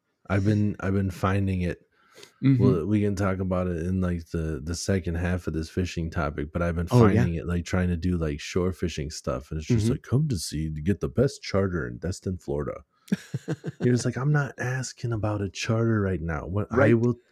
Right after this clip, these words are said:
Speaker 2: Right.
Speaker 1: I will ask you about a charter when I wanna ask you about a charter. Right now, I'm looking for other information. Give me that information."
Speaker 2: <laughs>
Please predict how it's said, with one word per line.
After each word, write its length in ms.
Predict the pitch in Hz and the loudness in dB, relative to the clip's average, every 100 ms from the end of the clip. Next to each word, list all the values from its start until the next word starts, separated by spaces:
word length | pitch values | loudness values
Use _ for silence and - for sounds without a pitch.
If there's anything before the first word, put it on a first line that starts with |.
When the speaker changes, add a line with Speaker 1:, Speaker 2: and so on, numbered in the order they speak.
| _ _ - - | _ _ -20 -6
Speaker 2:
Right. 180 | 170 175 | -4 0
Speaker 1:
I 160 | 113 120 | 4 6
will 160 | 127 - | 4 2
ask 400 | 113 120 131 - | -2 0 -2 0
you 100 | 113 | 2
about 240 | 104 92 87 | 4 2 0
a 60 | |
charter 460 | 82 - 95 85 87 | -2 0 0 0 0
when 120 | 87 | 0
I 100 | 87 | -2
wanna 400 | 85 92 107 113 | -2 0 2 2
ask 360 | 65 85 82 - | 0 -2 -4 -4
you 80 | 85 | -2
about 260 | 76 73 | -2 -2
a 60 | 73 | -4
charter. 420 | - 80 76 78 | -4 -4 -2 -2
Right 200 | 85 65 | -2 -2
now, 280 | 87 98 110 | -2 0 0
I'm 200 | 101 98 | 0 -2
looking 260 | 98 98 | -4 -6
for 180 | 90 - - | -6 -6 -2
other 200 | 90 92 | 0 0
information. 880 | 92 90 95 90 71 80 80 82 82 | -2 -4 -4 -4 -6 -8 -8 -8 -2
Give 180 | 101 98 | 0 0
me 220 | 101 98 | -2 -2
that 320 | 87 98 98 - | 0 0 -2 -4
information." 960 | 104 95 - 90 90 95 90 - - 170 - | -4 -6 -6 -2 0 0 0 -2 2 0 2
Speaker 2:
<laughs> 360 | 247 - - | -2 -2 -6